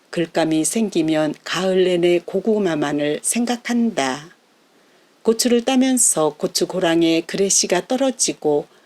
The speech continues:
밤 이슥도록 고추를 고르는 이웃들의 구분 등이 원고지 칸칸에 머문다. 아마도 아파트에서만 살라 했으면 노상 아프고 속이 허해서 배견하지 못했을 것이다.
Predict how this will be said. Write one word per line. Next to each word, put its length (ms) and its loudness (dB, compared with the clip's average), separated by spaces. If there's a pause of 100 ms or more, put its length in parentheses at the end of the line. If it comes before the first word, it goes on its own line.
(240)
밤 460 -4 (120)
이슥도록 800 0
고추를 520 -2
고르는 560 -2
이웃들의 760 0
구분 540 -4
등이 460 -2 (440)
원고지 640 0
칸칸에 800 -2
머문다. 720 -2 (1120)
아마도 480 2
아파트에서만 920 0
살라 360 0
했으면 800 0 (340)
노상 640 0
아프고 800 -2 (360)
속이 520 0
허해서 680 0
배견하지 680 0
못했을 560 -4
것이다. 760 -4